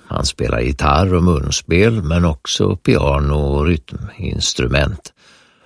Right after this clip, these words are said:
Från trummor, tamburin och maracas till det maracasliknande afroinstrumentet cabasa, loopar av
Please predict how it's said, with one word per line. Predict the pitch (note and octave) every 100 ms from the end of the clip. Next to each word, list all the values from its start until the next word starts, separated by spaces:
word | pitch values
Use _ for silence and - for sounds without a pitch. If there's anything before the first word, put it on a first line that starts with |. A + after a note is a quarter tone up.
| _ -
Från | F2+ F#2 G2 F#2
trummor, | A2 G2+ E2+ D#2 E2 D#2 -
tamburin | - D#2+ F2 F2+ F2 E2 E2+
och |
maracas | E2 F2 D2 - - C#2 C#2 -
till | - C#2+ B1+
det | C2+ C2+
maracasliknande | C2+ D#2 D#2+ - B1+ - C#2 C#2 - C#2 C#2 C2+ C2 D#2
afroinstrumentet | D2+ - C#2 C2+ C#2 - D2 C#2 C#2+ C2+ - D2 - - -
cabasa, | D2 C2+ F2+ E2+ - - - - _ _
loopar | D#2+ D#2 C#2 - - C#2+ D2+
av | D2+ C#2 C2+